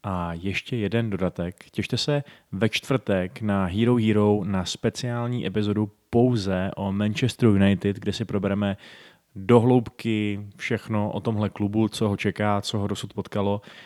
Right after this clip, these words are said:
A kromě mě a Honzy tam bude vystupovat i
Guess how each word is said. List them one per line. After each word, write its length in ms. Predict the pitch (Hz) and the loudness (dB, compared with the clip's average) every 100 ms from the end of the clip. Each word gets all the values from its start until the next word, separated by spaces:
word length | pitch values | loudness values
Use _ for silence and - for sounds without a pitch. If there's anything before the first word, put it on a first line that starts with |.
| - - | -14 -4
A 280 | 95 90 90 | -2 0 -4
kromě 440 | - 101 104 107 | -4 0 2 2
mě 220 | 98 101 | 0 -2
a 80 | 95 | -2
Honzy 580 | 90 95 92 98 95 95 _ | -4 -2 2 2 0 -4 _
tam 320 | - 95 92 92 | -4 -2 0 -2
bude 540 | 95 87 92 90 78 | -2 -2 -2 -2 -6
vystupovat 720 | 95 92 - 98 - 95 92 - | -10 -12 -10 -8 -4 -4 -4 -8
i 420 | - 95 90 85 | -8 -6 -4 -6